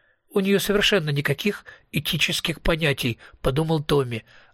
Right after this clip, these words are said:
"Она чудовище". И все ж вот она,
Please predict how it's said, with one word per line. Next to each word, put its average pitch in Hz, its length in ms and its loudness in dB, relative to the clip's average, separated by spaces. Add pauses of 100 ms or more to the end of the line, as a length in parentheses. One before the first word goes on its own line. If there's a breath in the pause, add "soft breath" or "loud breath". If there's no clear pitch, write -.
"Она 202 260 2
чудовище". 147 680 0 (720 soft breath)
И 143 100 0
все - 280 0
ж - 180 0
вот 143 340 -2
она, 101 300 -4